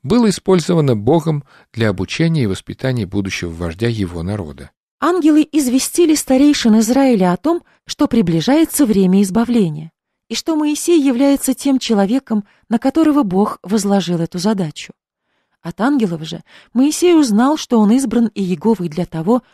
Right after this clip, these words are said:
Speaker 2: чтобы разбить оковы рабства его народа. Предполагая, что израильский народ обретет свою свободу путем вооруженного восстания,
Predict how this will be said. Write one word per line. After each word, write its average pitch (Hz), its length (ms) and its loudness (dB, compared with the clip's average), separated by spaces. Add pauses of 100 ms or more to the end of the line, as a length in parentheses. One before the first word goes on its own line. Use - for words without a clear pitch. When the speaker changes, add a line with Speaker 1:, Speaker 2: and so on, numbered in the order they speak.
(120)
Speaker 2:
чтобы 269 380 0
разбить 254 480 2
оковы 226 420 0
рабства 202 560 -2
его 170 300 0
народа. 170 480 -4 (1000)
Предполагая, 294 680 0
что 269 260 0
израильский 254 560 0
народ 240 380 0 (240)
обретет 240 480 0
свою 233 240 0
свободу 220 480 0
путем 220 400 2
вооруженного 190 680 0
восстания, 165 680 -6